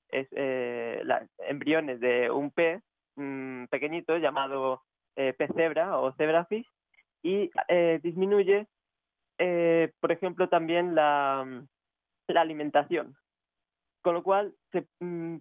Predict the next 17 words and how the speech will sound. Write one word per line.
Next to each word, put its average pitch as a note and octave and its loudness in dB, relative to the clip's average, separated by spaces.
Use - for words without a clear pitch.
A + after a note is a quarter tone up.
puede G3 2
llegar G3 4
a F3 4
unos F3+ -2
efectos, F#3 -2
digamos, E3+ 2
pseudoanoréxicos, E3 2
em, D3+ 0
digamos, E3 2
en F3 -2
los D#3+ -4
organismos D#3+ 0
que D#3+ -18
se F3 -2
han D3+ 0
visto D3+ -8
expuestos. - -6